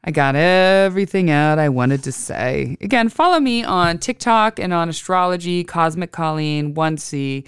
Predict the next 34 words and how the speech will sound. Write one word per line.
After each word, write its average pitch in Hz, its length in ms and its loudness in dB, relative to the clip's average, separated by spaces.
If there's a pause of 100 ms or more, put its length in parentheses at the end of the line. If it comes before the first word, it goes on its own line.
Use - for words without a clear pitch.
(360)
I 185 100 0
often 220 300 0
do 220 200 0
videos, 196 540 2
one-minute 175 440 0
videos 190 580 -2 (120)
of 147 520 0
the 156 100 2
tra-, 147 580 -6
the 156 140 -2
transits 156 600 -2
during 175 360 0
the 320 80 4
week, 370 280 6
and 196 140 0
sometimes 190 380 0
I 170 60 2
talk 151 200 -4
about 151 180 -2
things 156 260 -2
maybe 147 240 2
I 139 80 4
missed 135 300 -4
on 123 100 2
this 117 160 -4
episode - 520 -6 (500)
or 151 360 2
on 143 160 4
the 131 100 2
episode 127 600 0
on 139 160 0
the 135 100 0
Weekly 127 300 -4
Awakening. 117 600 -4